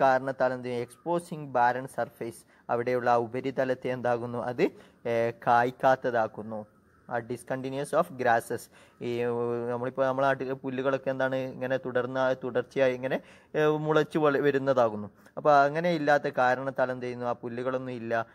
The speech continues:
അപ്പോൾ എന്ത് ചെയ്യുന്നു, അത് ആ ഭൂമിയെ, ആ ഉപരിതലത്തെ എന്താകുന്നു, കായ്ക്കാത്തതാകുന്നു,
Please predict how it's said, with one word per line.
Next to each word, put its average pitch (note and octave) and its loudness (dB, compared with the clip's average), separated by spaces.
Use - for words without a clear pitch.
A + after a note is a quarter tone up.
അപ്പോൾ B2+ 0
എന്ത് B2 -4
ചെയ്യുന്നു, A#2+ -4
അത് B2 0
ആ A#2 4
ഭൂമിയെ, B2 -2
ആ A#2+ 4
ഉപരിതലത്തെ A#2+ -2
എന്താകുന്നു, A#2 -2
കായ്ക്കാത്തതാകുന്നു, A2 -2